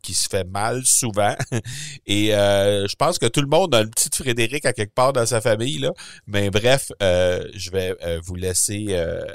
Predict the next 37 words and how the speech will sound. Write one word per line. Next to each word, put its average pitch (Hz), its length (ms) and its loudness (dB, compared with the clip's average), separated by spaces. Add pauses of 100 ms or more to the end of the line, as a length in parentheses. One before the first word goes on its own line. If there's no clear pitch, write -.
à 90 120 -6
quelques 95 320 -6
minutes 90 400 -4 (100)
avec, 82 420 -8
euh, 82 220 -4
la 80 180 -6
belle 95 160 -6
Frédéric, 90 440 -10
qui 110 80 -6
était 135 240 -2 (180)
un 175 180 -2
peu 254 480 -4
gênée 170 560 -2
au 180 100 -2
début, 160 480 -4 (600)
mais 147 180 2
qui - 160 -4
s'est 175 240 2
pas 143 140 2
mal 147 200 4
dégênée 107 480 0
par 92 160 0
la 73 140 -4
suite. - 180 -8 (100)
Alors, 85 220 -8
je 85 80 -10
vous 90 60 -10
laisse 95 220 -4
là-dessus. - 260 -8 (2500)
Là, 202 200 4
maintenant, 143 380 4
je - 80 -2
suis 101 240 0
avec 98 400 2
ma 95 200 -2
belle 123 400 2
Frédéric. 107 720 -2